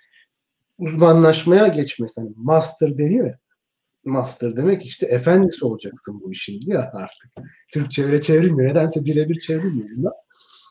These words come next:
E, efendisi olacaksın bu işin. O zaman hani zaten temellerin var, üstüne, e, uzman olacaksın bir alanın. O aradaki farkı kişi kendisi kapatabilirse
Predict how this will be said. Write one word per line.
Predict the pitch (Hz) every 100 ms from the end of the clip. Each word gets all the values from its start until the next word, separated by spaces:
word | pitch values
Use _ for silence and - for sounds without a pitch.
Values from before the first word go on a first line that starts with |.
| _ _ 131
E, |
efendisi | 123 123 147 156 202 247 240 190 156 -
olacaksın | 127 123 127 127 - 127
bu | 127
işin. | 127 - 170
O | 147
zaman | 160 208 185
hani | 196 180
zaten | 170 190 185
temellerin | 165 170 170 180 202 294
var, | 311
üstüne, | 240 - 269 254 233 - _
e, | - 135 131
uzman | 147 208 226 240 208
olacaksın | 123 101 - - 98
bir | 101
alanın. | 98 123 302 - _ _ _ _ -
O | 302 294 - -
aradaki | 160 190 202 202 269
farkı | 247 - 143 120 -
kişi | - - 196
kendisi | 170 160 175 165 190
kapatabilirse | - 127 190 170 151 175 294 - 123